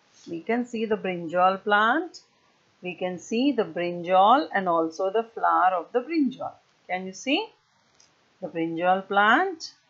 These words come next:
the flower of the brinjal plant, the fruit of the brinjal plant.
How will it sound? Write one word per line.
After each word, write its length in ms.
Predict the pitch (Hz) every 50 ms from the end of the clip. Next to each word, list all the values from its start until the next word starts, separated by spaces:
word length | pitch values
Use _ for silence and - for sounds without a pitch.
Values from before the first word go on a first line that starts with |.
| _ _ _ _ _ _ _ _
the 80 | 180 170
flower 460 | - - 185 185 180 196 220 247 262
of 100 | 247 240
the 60 | 247
brinjal 580 | 214 247 247 247 254 247 254 254 254 262 254 254
plant, 520 | 254 247 247 247 247 254 262 262 262 - _ _ _ _ _ _ _ _ _ _
the 80 | - 202
fruit 380 | - - 254 269 285 294 247 226
of 160 | 185 185 202
the 60 | 254
brinjal 520 | 247 302 320 285 254 214 175 151 143 147 - _
plant. 140 | _ - -